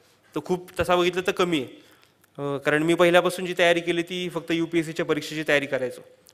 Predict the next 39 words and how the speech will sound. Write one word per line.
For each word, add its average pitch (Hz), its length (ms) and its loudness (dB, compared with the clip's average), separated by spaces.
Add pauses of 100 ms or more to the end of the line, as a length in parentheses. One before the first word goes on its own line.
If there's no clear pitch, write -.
(120)
म्हणजे 139 120 -6
ती 165 540 -10
माझी 147 220 -6
चूक 180 200 -2
होती 180 160 4
असं 170 180 2
मला 170 180 8
आता 165 280 4
माझी 151 220 0
आई 165 180 6
नेहमी 170 260 0
सांगायची 135 320 -4
की 143 80 -2
"अरे 151 80 0
तू 151 160 -4
एमपीएससीची 151 400 -2
परीक्षा 151 300 0
आधी 147 140 2
दिली 147 200 -4
नाहीस, 147 260 -4
ही - 400 -20
तुझी 151 160 -4
फार 151 180 2
मोठी 151 240 -2
चूक 151 180 -6
होती." 147 220 -8 (880)
<clears throat> 208 440 -8
तर 147 100 -2
मी 160 320 -4 (640)
दोन 156 220 2
हजार 175 320 4
बारा 151 280 6
साली 170 280 0
असंच 170 240 2
आता 160 340 2 (180)
एमपीएससीने 156 480 -2
सिलेबस 156 420 0
चेंज 165 220 -2
केला 151 200 2